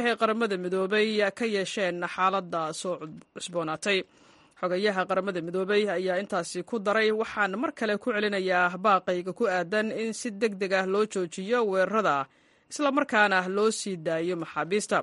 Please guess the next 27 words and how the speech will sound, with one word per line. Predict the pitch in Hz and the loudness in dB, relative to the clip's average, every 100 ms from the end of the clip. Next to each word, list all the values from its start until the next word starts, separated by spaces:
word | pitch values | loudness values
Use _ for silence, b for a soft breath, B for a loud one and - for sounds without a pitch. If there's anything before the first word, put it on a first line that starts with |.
| - b b b b b | -2 b b b b b
Subaxnimadii | - 175 185 208 208 202 | -6 -4 -2 -4 -2 -2
Sabtidii | 185 196 - 226 220 208 | -2 -4 -4 -2 -2 -2
waxaa | 202 - 185 170 165 | -2 0 2 2 0
dagaalyahano | 180 175 180 180 190 220 202 | 0 0 0 -2 -2 0 0
ka | 247 | -2
tirsan | 233 196 - 196 185 | -4 -4 0 -2 -2
kooxda | - 214 202 | -2 -2 -2
Xamaas | 185 202 226 247 - | -4 -2 2 2 2
ay | 185 180 | -2 0
weerar | 190 214 190 170 - b b b b b | 2 4 2 -2 -6 b b b b b
qorshaysan | 277 262 269 247 269 254 240 | 0 2 2 2 2 2 2
ku | 285 | 0
qaadeen | 240 208 214 214 | 2 4 4 0
Israa'iil, | 226 208 190 220 208 | 0 2 2 0 0
iyaga | 208 220 208 | 0 0 2
oo | 185 180 | 2 2
bartilmaameedsaday | 175 - 185 180 175 175 196 202 208 190 | 0 -4 -2 -2 -2 -2 -2 0 0 -2
magaalooyin | 180 180 214 208 175 | -2 0 2 0 -2
kala | 180 175 | -4 -6
duwan, | 165 208 226 | -2 -2 0
halkaas | 220 214 202 190 214 - | -2 -2 4 4 4 0
oo | 170 | -6
ay | 156 160 160 - b b b - | -6 -6 -8 -12 b b b -2
ka | |
soo | 302 269 254 | 2 4 2
afduubteen | 226 214 208 226 190 | 2 0 2 2 0
boqolaal | 180 180 185 196 226 | 0 0 2 4 4